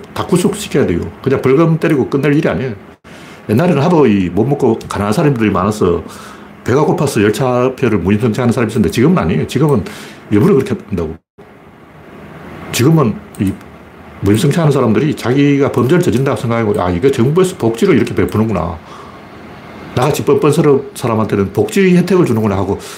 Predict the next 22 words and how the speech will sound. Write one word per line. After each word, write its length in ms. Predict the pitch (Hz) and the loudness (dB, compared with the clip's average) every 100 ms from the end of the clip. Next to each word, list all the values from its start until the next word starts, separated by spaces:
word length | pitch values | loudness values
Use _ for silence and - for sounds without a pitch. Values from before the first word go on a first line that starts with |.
| - | -10
"그럼 140 | - - | -4 0
복지 280 | 139 247 202 | 2 2 2
혜택은 240 | 202 170 | 4 2
챙겨야지." 500 | - 349 359 185 170 | 2 2 2 2 0
이런다고. 460 | 156 143 131 80 - - - - - - - - - - - | 0 0 0 -2 -4 -18 -20 -20 -20 -20 -20 -20 -20 -8 -2
무임승차를 560 | 107 127 180 180 226 | 0 2 2 4 2
하는 160 | 143 143 | 2 0
게 80 | 160 | 0
아니고 220 | 98 113 | 2 0
무임 340 | - 131 185 | 2 2 2
복지 300 | 175 - 202 | 0 0 2
혜택을 300 | 185 185 180 | 2 4 2
받는 180 | 110 80 | 2 -2
거예요. 140 | 80 78 - - - - - - - - - | -4 -8 -12 -20 -20 -20 -20 -20 -20 -20 -8
이런 140 | - 160 | -2 2
사람은 220 | 156 107 | 2 0
구속 200 | 90 - 107 | 0 0 0
안 80 | |
시키면 300 | - - 113 95 | -2 0 0 2
나라가 200 | 123 101 | 0 2
점점 280 | 104 131 | 2 2
이상한 420 | 113 127 123 123 | 2 0 -2 -4